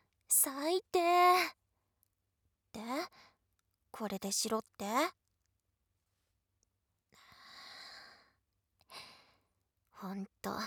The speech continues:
バカじゃないの？幼馴染に頼む？普通、そんなこと。はあ。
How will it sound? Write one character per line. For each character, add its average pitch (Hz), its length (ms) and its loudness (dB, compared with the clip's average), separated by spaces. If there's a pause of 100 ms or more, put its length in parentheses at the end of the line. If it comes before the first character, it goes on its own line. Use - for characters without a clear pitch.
(540)
バ - 80 -6 (120)
カ 480 180 4
じ 277 80 4
ゃ 196 60 0
な 202 180 -4
い 208 80 0
の？ 175 100 -6 (1040)
幼 269 420 -4
馴 339 160 2
染 277 220 0
に 180 100 -4
頼 302 360 0
む？ 311 100 2 (280)
普 - 220 -10
通、 - 160 2 (720)
そ - 240 -4
ん - 20 -6
な 170 60 -10 (120)
こ 185 120 -10
と。 - 140 -10
は 180 280 -8 (3000)
あ。 247 1300 -6